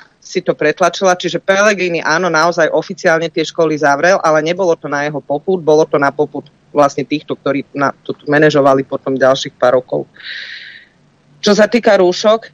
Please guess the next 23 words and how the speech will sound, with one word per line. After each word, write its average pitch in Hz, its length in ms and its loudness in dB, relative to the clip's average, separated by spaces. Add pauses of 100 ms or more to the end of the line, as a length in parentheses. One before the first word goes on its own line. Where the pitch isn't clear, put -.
(140)
tiež 190 240 2
si - 160 -10
pamätám, 175 480 0
že 190 240 -8
Pellegrini 170 720 0
a 156 240 0
ešte 165 240 -2
aj 156 160 4
s 143 80 -8
hlavným 156 320 0
hygienikom, 156 800 -4
oni 165 320 0
ich 170 80 0
len 175 240 2
odporúčali. 131 960 -2 (320)
Neboli 165 400 4
nariadené, 175 720 2
neboli 151 320 -2
povinné. 147 480 -4 (400)
Povinné 170 320 2
začali 151 480 0
byť, 143 480 -6
keď 151 100 -2